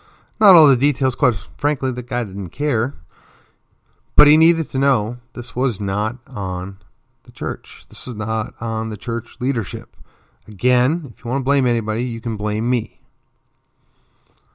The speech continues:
I'm not doing this to be heroic. I'm not doing this because I'm the big man. I'm doing this 'cause I believe it's the right thing. And that's one of the things <laughs> that I've run across in my life.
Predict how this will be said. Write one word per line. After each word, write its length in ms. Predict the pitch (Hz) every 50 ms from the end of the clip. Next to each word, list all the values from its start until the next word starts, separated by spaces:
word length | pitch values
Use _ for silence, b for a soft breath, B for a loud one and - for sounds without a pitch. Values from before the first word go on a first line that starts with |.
| _ _ _ _ _ _ _ _ _ _ _ _ _ _ _ _ _ _ _ -
I'm 80 | 131 156
not 240 | 175 180 175 139 110
doing 240 | 147 147 147 151
this 160 | 151 151 127 -
to 80 | - 120
be 140 | 131 135
heroic. 500 | 120 139 131 117 107 107 107 113 110 -
I'm 140 | 120 123 123
not 200 | 127 127 135 127
doing 260 | - 117 120 120 120
this 180 | 120 120 120 120
because 280 | - 117 - - 104 101
I'm 260 | 107 113 120 113 110
the 80 | 110
big 180 | 107 117 117 104
man. 340 | 98 92 95 98 98 98 - B B B B
I'm 160 | 110 123 120
doing 260 | 127 143 165 170 139
this 160 | 131 127 -
'cause 220 | - - 110 101 107
I 240 | 107 110 120 131 127
believe 280 | 123 120 113 110 104
it's 160 | 104 - -
the 60 | - 101
right 240 | 101 101 95 -
thing. 280 | - 104 98 98 - _ - - _ _ _ _ b b b b b b b b
And 100 | 135 151
that's 180 | 175 185 - 180
one 120 | 196 196
of 60 | 185
the 100 | 175 165
things 340 | - - 160 160 151 - -
<laughs> 80 | - -
that 100 | 180 156
I've 140 | 135 117
run 140 | 131 147 143
across 440 | 127 - - 139 135 147 143 - -
in 60 | 120
my 100 | 113 113
life. 380 | 110 123 139 143 127 117 110